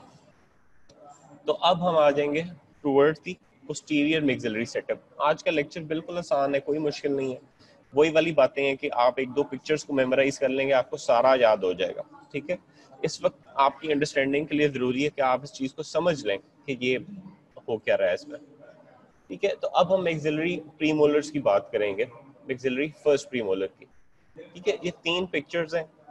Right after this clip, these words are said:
एक पिक्चर को साइड व्यू में दिखाया गया है, अम, जो टॉप की पिक्चर है, ठीक है। उससे नीचे जो है वो आपको उसका लेटरल व्यू दिखाया गया है और थर्ड पिक्चर जो है, जो कलर्ड पिक्चर है, उसमें आपको एक्चुअल टू सेटअप करके दिखाया गया,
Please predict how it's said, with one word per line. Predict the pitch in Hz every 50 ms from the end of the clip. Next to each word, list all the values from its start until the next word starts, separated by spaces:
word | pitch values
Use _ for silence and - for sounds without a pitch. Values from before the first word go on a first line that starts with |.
| - - _ _ _ _ _
एक | 143 156 165 - _
पिक्चर | - 151 - _ - 170 156 147 - _
को | 165 160 160 160
साइड | - - - 131 143 143 139
व्यू | 147 165 160
में | 160 160 156
दिखाया | 151 151 - 156 139 135 139 139
गया | 135 131 135 135
है, | 135 135 - _ _ _ _ _ _ _ _ - - - - - - -
अम, | 123 120 117 120 113 120 120 - 127
जो | 131 139
टॉप | 135 - 135 127 127 127 - -
की | 147
पिक्चर | 135 143 131 - - 139 120 123
है, | 123 - - _ _ 147 _ _
ठीक | 143 131 -
है। | 156 143 - - - - -
उससे | 139 - - 175
नीचे | 151 147 143 139 - - 170
जो | 151 147 156
है | 156 156 151 147 151
वो | 139 143
आपको | 139 - - - 127 127 127 - - 147 143
उसका | 143 139 - - 156 151 147 135 - - - -
लेटरल | 123 123 123 123 - - 160 160 151
व्यू | 143 151 151 143
दिखाया | 143 135 - - 135 127 127
गया | 123 123 123 120 117
है | 117 - _ _ _ _ _ _ - - _ _ _ -
और | 135 139 139 - _ -
थर्ड | 170 147 156 156 147
पिक्चर | - 151 139 - - 156 156
जो | 147 156 151
है, | 147 143 127 131
जो | 127 131 135
कलर्ड | - 131 127 131 143 143
पिक्चर | - 143 131 - - 139 131 123
है, | 127 120
उसमें | 107 - 120 131 131 - - 143 143 139 139
आपको | 127 117 120 120 - - 139 131 - _ _ 131
एक्चुअल | 131 - - 147 143 - -
टू | 131 123
सेटअप | - - 113 98 135 123 - _
करके | - 117 - _ 127
दिखाया | 113 110 - - 95 85 78
गया, | 76 76 80